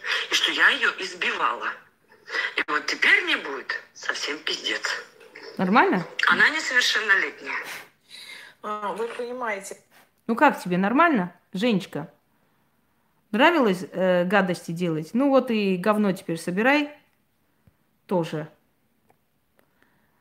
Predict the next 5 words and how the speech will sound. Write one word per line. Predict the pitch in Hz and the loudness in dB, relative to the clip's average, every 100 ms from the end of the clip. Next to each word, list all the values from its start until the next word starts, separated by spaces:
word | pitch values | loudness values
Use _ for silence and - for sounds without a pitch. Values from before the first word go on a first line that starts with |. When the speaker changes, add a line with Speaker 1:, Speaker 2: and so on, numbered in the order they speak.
| _ _ _ _ _ | _ _ _ _ _
Speaker 2:
Не | 233 262 | 4 6
лишнее | 226 - 185 170 | 6 2 -2 -2
будет | 170 160 151 - | -2 -2 -4 -6
народу | 185 180 185 180 | 0 2 2 0
знать, | 180 226 311 - | 0 2 2 0